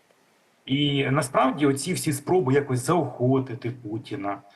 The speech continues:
м, мотивувати його, наприклад, е, до того, щоб він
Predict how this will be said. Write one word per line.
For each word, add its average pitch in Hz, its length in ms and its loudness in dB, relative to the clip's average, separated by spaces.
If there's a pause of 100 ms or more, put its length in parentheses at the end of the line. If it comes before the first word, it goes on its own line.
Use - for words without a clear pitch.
(520)
м, 113 360 0
мотивувати 170 680 2
його, 143 260 4
наприклад, 127 720 0
е, 113 80 -10 (720)
до 110 120 -2
того, 131 260 2
щоб 123 280 -4
він 131 320 2